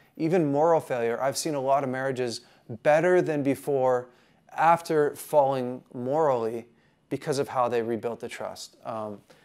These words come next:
and, and the actual things that they did. But here's a couple things to think about when you're trying to build a platform, uh, when you're thinking through, "What do I need in order to build trust with a person?" The first one that comes to mind to me is, do they know your story?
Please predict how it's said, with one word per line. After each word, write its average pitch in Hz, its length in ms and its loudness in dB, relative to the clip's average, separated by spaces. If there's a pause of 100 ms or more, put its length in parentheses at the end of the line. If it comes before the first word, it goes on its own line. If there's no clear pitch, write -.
(120)
and, 127 460 -8
and 127 180 -6
the 123 120 -6
actual 127 300 -4
things 117 220 -10
that 107 120 -8
they 107 100 -6
did. 101 240 -10 (300)
But 156 100 0
here's 247 220 4
a 269 60 0
couple 214 240 4
things - 280 0
to 175 80 -2
think 175 280 -2
about 147 480 4 (440)
when 170 720 0
you're 165 160 4
trying 175 320 2
to 156 60 2
build 147 220 4
a 135 60 0
platform, 123 760 -2 (440)
uh, 127 140 -2
when 143 160 2
you're 160 100 2
thinking 170 240 -2
through, 147 180 -2
"What 160 180 -2
do 226 100 4
I 202 120 4
need 156 380 2
in 143 200 -4
order 147 260 0
to 143 120 -8
build 127 240 -2
trust 135 400 -4
with 135 200 -2
a 131 140 -4
person?" 113 540 -6 (440)
The 156 100 0
first 214 260 4
one 226 100 2
that 196 100 0
comes 185 240 0
to 165 80 -4
mind 147 320 0
to - 80 -8
me 160 260 0
is, 135 480 -2 (280)
do 165 120 2
they 170 140 4
know 156 140 4
your 151 160 4
story? 113 500 -4